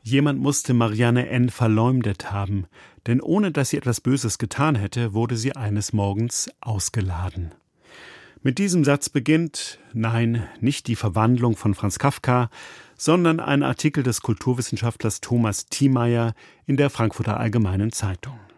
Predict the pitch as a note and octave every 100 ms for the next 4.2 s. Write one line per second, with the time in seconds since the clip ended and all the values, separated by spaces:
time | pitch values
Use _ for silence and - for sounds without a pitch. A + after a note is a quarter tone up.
0 | _ _ _ _ A#2 A2+ A#2+ B2 A#2 C3+
1 | C#3 C3 B2 B2 A#2+ B2+ C3 B2+ - -
2 | - - _ - B2 B2 - A#2+ A#2 G#2
3 | A2+ A2 C3 C3 A2+ A2 G#2 - - A2
4 | A#2 A2